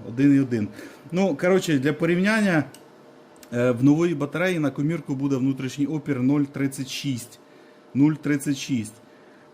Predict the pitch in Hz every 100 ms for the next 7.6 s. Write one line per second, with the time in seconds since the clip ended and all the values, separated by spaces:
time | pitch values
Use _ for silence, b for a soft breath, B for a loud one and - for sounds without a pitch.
0 | B - 139 139 139 139 135 135 135 131
1 | 123 - - 143 165 160 151 135 - 143
2 | 147 143 139 117 113 117 120 110 107 95
3 | - - 117 - 143 143 143 127 127 135
4 | - 120 123 123 120 107 - 110 107 104
5 | 98 - B B B - 120 127 123 120
6 | 107 - - 113 117 143 147 151 - 147
7 | - 143 147 143 143